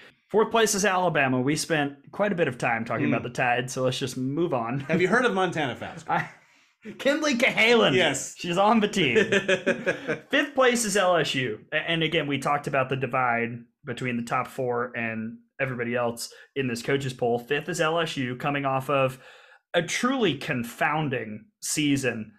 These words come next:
Speaker 1: where the highs were high and the lows were just bad. You know, oh and two in regionals, perplexing results all over the place. They had the talent last year and it never came together. This year,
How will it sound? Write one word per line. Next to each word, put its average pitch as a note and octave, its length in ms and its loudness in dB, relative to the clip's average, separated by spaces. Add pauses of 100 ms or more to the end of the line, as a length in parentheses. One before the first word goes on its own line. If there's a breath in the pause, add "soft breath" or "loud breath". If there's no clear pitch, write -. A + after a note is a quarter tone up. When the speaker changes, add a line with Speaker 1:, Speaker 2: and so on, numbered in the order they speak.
(180 soft breath)
Speaker 1:
where C3 160 0
the C3 100 0
highs F#3+ 580 2
were E3 140 2
high A2+ 520 -2 (500 soft breath)
and A#2+ 160 -2
the B2+ 60 2
lows D3+ 800 0 (240)
were A2 340 -10 (200)
just C3 340 -6 (180)
bad. - 460 -10 (100)
You B2 120 -8
know, A#2+ 160 -4
oh D3+ 160 2
and D3+ 120 -2
two E3 200 -2
in C#3 60 -4
regionals, C3+ 680 -2 (180 loud breath)
perplexing E3 800 -4
results C#3+ 520 -2
all C#3+ 160 -2
over C#3+ 160 -4
the C#3+ 100 -4
place. C#3 480 -4 (840 loud breath)
They D#3 140 2
had E3 240 2
the G3 60 -2
talent G3+ 400 2
last F3+ 280 2
year F#3+ 100 4
and F#3 80 2
it E3+ 80 -4
never D#3 180 0
came E3 200 -2
together. C#3 420 -2 (280 loud breath)
This F3+ 260 0
year, A#3 320 0